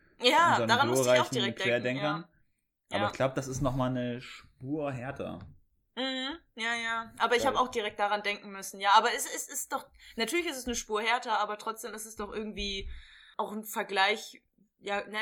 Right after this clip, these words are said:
Speaker 1: es ist eine Spur härter, aber wie damit umgegangen wird, weil bei uns war's dann direkt so, ja, hä, geht gar nicht und so. Und in den U S A ist es so ein bisschen, ja, da haben Leute halt ihre Meinung gesagt, ne? Also,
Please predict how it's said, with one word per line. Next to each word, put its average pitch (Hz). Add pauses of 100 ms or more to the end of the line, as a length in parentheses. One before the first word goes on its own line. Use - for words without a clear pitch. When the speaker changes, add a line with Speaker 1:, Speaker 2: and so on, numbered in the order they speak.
Speaker 1:
es 208
ist -
eine 233
Spur 233
härter, 247
aber 226
wie 247
damit 226
umgegangen 220
wird, 175
weil 180
bei 175
uns 196
war's 196
dann 196
direkt 190
so, 185
ja, 175
hä, 180
geht 170
gar 175
nicht 254
und 254
so. 262
Und -
in 196
den -
U 202
S 196
A 208
ist 220
es 220
so 220
ein 220
bisschen, 220
ja, 180 (340)
da 185
haben 202
Leute 202
halt 208
ihre 202
Meinung 214
gesagt, 160
ne? 185 (140)
Also, 170